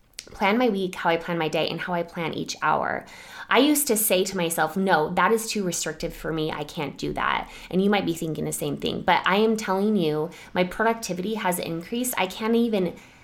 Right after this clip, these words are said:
um, I can't even believe how many things I'm actually completing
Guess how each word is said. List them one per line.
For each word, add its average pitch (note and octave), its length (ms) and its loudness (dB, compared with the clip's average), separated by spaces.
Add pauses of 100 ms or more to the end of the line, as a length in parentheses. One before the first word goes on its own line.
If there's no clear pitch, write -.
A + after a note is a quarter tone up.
um, F#3+ 360 2
I F#3+ 120 2
can't A3 300 0
even F#3 320 2
believe F3 460 0
how F3 200 -2
many F3 220 2
things E3 320 -4
I'm D#3 120 -2
actually D3+ 340 -4
completing G3 1000 -2